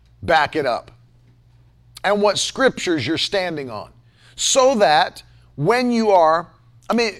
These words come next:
you wouldn't do that in times of crisis, would you? I hope not. You know, what if there was an, <clears throat> there was a time where, like, you or a family member was attacked with a serious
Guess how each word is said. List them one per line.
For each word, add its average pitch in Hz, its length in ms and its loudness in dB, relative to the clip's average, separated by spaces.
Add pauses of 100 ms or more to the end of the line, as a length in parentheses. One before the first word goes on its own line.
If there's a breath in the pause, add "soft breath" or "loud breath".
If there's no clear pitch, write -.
you 208 200 2
wouldn't 196 260 2
do 175 140 0
that 170 140 2
in 156 140 -8
times 175 320 -4
of 135 100 -8
crisis, 196 560 -2
would 127 220 -6
you? 175 140 -8
I 135 100 0
hope 214 300 0
not. 110 340 -10 (760 soft breath)
You - 80 -6
know, 233 80 2
what 247 200 4
if - 100 -4
there 233 100 2
was 196 140 2
an, 185 80 -4 (280)
<clears throat> - 260 -12
there 185 160 2
was 170 100 0
a 170 60 -4
time 202 340 -2
where, 165 100 -2
like, 139 200 -2
you 196 320 -4
or 180 160 2
a 123 40 -4
family 214 320 -4
member 156 280 -4
was 143 260 -6 (400 soft breath)
attacked 190 680 -2
with 156 140 -4
a - 60 -4
serious 226 640 -2